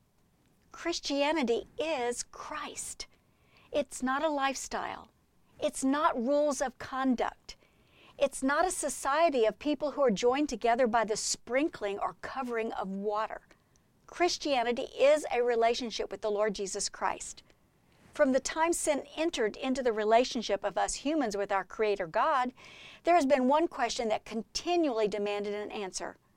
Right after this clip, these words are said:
How can any guilty, sinful human be made right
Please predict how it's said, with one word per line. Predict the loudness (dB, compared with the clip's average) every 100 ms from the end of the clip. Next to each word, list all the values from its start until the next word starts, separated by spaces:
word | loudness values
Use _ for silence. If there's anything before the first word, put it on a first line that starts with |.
| _ _ _ _ _ _ -4
How | 2 4 4
can | 0 -8 -6 -2
any | 2 2 2
guilty, | 2 2 2 -2 -4
sinful | -4 -4 -2 -2 -2 -4 -4
human | -8 -2 0 -2 -6 -12 _ _ _
be | -2 2 2
made | 2 2 0
right | -2 0 0 0 -6